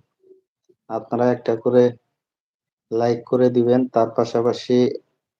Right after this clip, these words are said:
চ্যানেলটা অবশ্যই সাবস্ক্রাইব করে দিয়ে পাশে থাকবেন। আর, আর কি করবে বলেন? ও, কমেন্ট করবেন কে কোথা থেকে লাইভটা দেখতেছেন, খাওয়া দাওয়া করছেন কিনা, তারপরে এখন কি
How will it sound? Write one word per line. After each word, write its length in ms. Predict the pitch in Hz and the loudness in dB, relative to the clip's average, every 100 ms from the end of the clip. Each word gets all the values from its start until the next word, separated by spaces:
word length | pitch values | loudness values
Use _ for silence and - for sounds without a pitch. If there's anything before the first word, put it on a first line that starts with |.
| _ | _
চ্যানেলটা 500 | - 123 120 113 117 | -2 0 2 2 2
অবশ্যই 420 | 117 117 117 123 | 2 2 0 -2
সাবস্ক্রাইব 520 | 113 120 113 - 120 113 | -2 -4 -4 -2 0 0
করে 240 | - 123 117 | -2 0 0
দিয়ে 200 | 123 117 | 0 0
পাশে 340 | 120 113 117 | 0 2 0
থাকবেন। 560 | 117 110 110 113 139 147 _ _ _ _ - _ _ _ _ | 0 0 2 2 2 -4 _ _ _ _ -20 _ _ _ _
আর, 480 | 107 107 110 110 110 - - - | -8 -4 0 0 0 -4 -12 -2
আর 120 | 123 123 | -2 0
কি 140 | 120 | -6
করবে 400 | - 117 110 104 | -2 -2 2 2
বলেন? 360 | 117 113 110 98 98 _ _ _ _ _ _ _ 117 | 4 2 2 -2 -8 _ _ _ _ _ _ _ -2
ও, 100 | 110 | 0
কমেন্ট 460 | - 139 139 123 | 4 4 4 0
করবেন 440 | 123 123 117 120 127 | 2 2 2 -2 -2
কে 200 | 123 120 | -2 0
কোথা 380 | 123 123 117 | 2 2 0
থেকে 280 | - 120 123 | -2 0 2
লাইভটা 420 | 117 110 107 - | 2 0 -2 -4
দেখতেছেন, 760 | 110 127 110 - 110 - 113 113 | -2 0 -2 -2 -4 -2 -8 -8
খাওয়া 320 | - 117 113 | -4 0 2
দাওয়া 260 | 113 117 110 | 2 0 0
করছেন 500 | - 107 - 107 104 | -2 -2 -2 -6 -6
কিনা, 360 | 104 107 110 107 | -4 -4 -4 -4
তারপরে 480 | 107 104 - 107 110 | -4 -4 -4 -4 -2
এখন 380 | 107 - 107 | -4 -6 -10
কি 200 | 107 110 | -6 -8